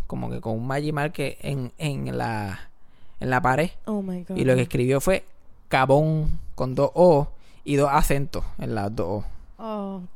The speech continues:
Speaker 2: God.
Speaker 1: Y yo hacía una maestra mearse de la risa, pues yo decía, "Mira, por lo menos él está como que aquí falta como que algo aquí". Dos acentos, yo seré morón. Y le
Speaker 2: Yo
Speaker 1: pone
Speaker 2: seré
Speaker 1: dos acentos
Speaker 2: morón.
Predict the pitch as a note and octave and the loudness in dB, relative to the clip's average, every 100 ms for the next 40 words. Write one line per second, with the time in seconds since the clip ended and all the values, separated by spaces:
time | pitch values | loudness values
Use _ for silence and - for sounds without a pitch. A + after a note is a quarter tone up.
0 | - - B2 A#2+ B2 D3+ D#3 D#3 D#3+ F#3 | -12 -4 2 4 4 4 4 4 4 4
1 | D3+ C3+ B2+ D#3+ D3+ C#3 D3+ C#3+ C3+ B2+ | 2 2 2 2 2 2 2 2 2 0
2 | C3 C3+ F#3 C3 A#2 B2 C#3+ D3+ F#3 D#3+ | 0 -2 -2 -2 -2 -2 0 0 2 2
3 | D3+ C#3+ - G3+ D4+ D4 C4+ B3 A#3+ A3+ | 2 0 0 2 4 4 4 6 6 6
4 | G#3 G#3 G3 E3+ D#3 - G3+ E4 - - | 6 4 6 4 2 2 4 4 2 -4
5 | D#4 - - - D4 - C#4 D3 D#3 - | -6 -4 -6 0 0 4 6 6 6 6
6 | E3+ G#3 G3+ D3 C#3 F#3+ F#3+ F#3 F#3+ F3+ | 4 4 4 4 6 6 6 6 6 6
7 | G3+ G#3+ G#3+ C#4 C#4+ - - C4+ - - | 4 2 -4 -6 -8 -8 -8 -6 -8 -12
8 | - - - E3+ F#3 D#3+ F#3 G#3 B3+ G3 | -12 -12 4 8 10 8 6 4 4 4
9 | G#3+ F#3 G3 G#3+ C4 - - | 6 6 6 4 8 8 6